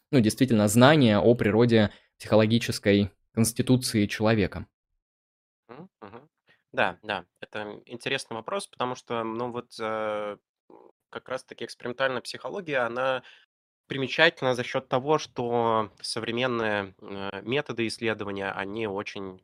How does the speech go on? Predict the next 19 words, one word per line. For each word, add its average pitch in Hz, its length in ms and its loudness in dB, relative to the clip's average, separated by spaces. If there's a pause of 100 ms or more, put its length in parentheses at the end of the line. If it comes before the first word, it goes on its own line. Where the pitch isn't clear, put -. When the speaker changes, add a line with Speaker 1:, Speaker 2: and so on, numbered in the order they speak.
(140)
Speaker 2:
да, 101 140 -12
такие 98 460 -10 (440)
серьёзные, 113 580 -4
развиваются. 104 840 -4 (120)
То - 100 -14
есть 95 140 -12
сейчас - 480 -6
и, 95 220 -8 (880)
конечно 104 360 -4
же, 95 160 -10
исследуются 107 760 -8 (280)
с - 80 -14
такой 110 320 -8
психофизиологической 117 1040 -8
стороны, 117 640 -2
а, 107 280 -6
исследования 104 680 -8
с - 140 -14
использованием, 101 720 -10